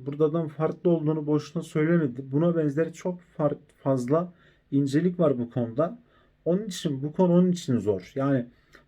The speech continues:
bilgiler veya çözümlerde bir zorluk yok da gözden kaçabilecek durum, detay sayısı fazla olduğu için. Evet, uzatmayalım arkadaşlar. Üç dörtte görüşürüz.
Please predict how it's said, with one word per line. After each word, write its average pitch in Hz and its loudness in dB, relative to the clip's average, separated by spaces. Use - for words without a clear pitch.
bilgiler 156 2
veya 151 4
çözümlerde 151 -4
bir 143 -4
zorluk 156 0
yok 269 -2
da 98 -2
gözden 170 2
kaçabilecek 180 -2
durum, 175 4
detay 151 2
sayısı 156 -4
fazla 135 2
olduğu 117 6
için. - -10
Evet, 117 -6
uzatmayalım 123 -2
arkadaşlar. 117 -4
Üç 135 -4
dörtte 123 0
görüşürüz. 117 -4